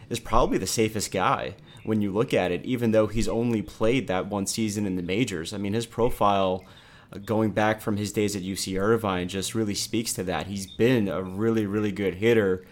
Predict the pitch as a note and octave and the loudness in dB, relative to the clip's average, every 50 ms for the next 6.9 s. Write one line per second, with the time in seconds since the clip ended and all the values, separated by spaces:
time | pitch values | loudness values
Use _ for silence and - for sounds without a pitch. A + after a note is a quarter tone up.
0 | - - - - - - - - B2 D3 D#3+ D#3 D3 D3 D3 C3+ A2 - B2 C#3 | -20 -20 -20 -20 -20 -16 -4 2 4 4 4 6 4 4 4 2 0 0 0 0
1 | D3 A2+ D#2 C2 - F#2+ G2+ - - F#2 G2+ G2+ G2+ G2+ G#2 G#2 A2 A2 F#2+ A#2+ | 0 0 -2 -4 -8 -14 -16 -10 -6 -4 -2 -2 0 0 0 0 -2 0 0 0
2 | B2 B2 A#2 - B2 A#2+ - - A#2 A#2+ A#2 A2+ - G#2+ A2 A2+ A2 - G#2 F#2+ | 0 0 0 0 0 0 0 2 2 2 2 2 0 -2 -2 -2 -2 -2 -4 -4
3 | - - A#2 A2+ A2+ G#2+ - - A2 G#2+ G2+ F#2+ G#2 G#2+ G#2+ G#2 G2 G2+ G#2 G2+ | -2 2 2 2 2 2 -2 -4 -4 -4 0 0 0 0 0 -2 -2 -2 -2 -2
4 | - G#2 F2+ - - - A2+ A#2+ B2+ A2 G#2 G2 F2+ F2+ F#2 F#2 F2+ - - - | -2 -4 -6 -6 -6 -4 -2 -2 -2 -2 -2 -4 -2 -2 -2 -4 -4 -8 -12 -20
5 | - - - - - A#2+ - G2+ G#2+ G#2+ G#2+ G#2+ G#2+ A2 A#2 A2+ - - A#2 A#2 | -20 -20 -20 -20 -20 -12 -6 -2 -2 0 0 2 2 2 2 2 0 -2 0 0
6 | A#2 G#2+ A2 A2+ G#2+ A#2 A2 G#2+ - - A2+ C3 B2+ E2 - - - | 2 2 2 2 2 0 -2 -2 -2 -2 -2 0 0 -2 -4 -10 -16